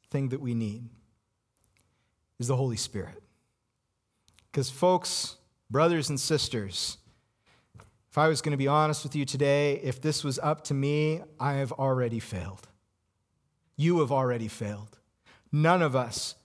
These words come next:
can do this on our own. And we're gonna discover in the next several weeks how the Holy Spirit helps us to do this. And I'll just give you a quick preview. This is really the last word, I promise.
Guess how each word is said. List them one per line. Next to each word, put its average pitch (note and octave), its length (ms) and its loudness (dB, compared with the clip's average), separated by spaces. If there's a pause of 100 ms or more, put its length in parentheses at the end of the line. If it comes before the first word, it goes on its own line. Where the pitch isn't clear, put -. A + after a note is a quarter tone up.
(120)
can C3+ 200 0
do B2+ 200 0
this A#2 440 -4 (160)
on B2 120 -2
our A#2+ 200 -2
own. G2+ 260 -10 (1500)
And D#3 120 2
we're F3+ 100 4
gonna F#3+ 160 4
discover D#3+ 480 4
in D3 80 2
the C#3+ 80 0
next D3 260 0
several C#3 320 2
weeks C#3 260 -2
how D3 180 2
the C3+ 100 0
Holy C3 220 0
Spirit C3+ 320 0
helps B2+ 340 -2
us A2+ 140 -4
to B2 100 -8
do A#2 160 -2
this. G#2+ 300 -6 (380)
And D#3 320 0
I'll F3 120 4
just F#3 200 0
give E3+ 160 2
you C3+ 340 2
a C3+ 80 -2
quick - 280 -2
preview. A2+ 520 -2
This E3 200 2
is B2+ 140 -4
really C#3+ 240 4
the A#2 80 -2
last A2 320 -2
word, A2 140 -2
I G#2+ 60 -2
promise. A#2+ 540 -4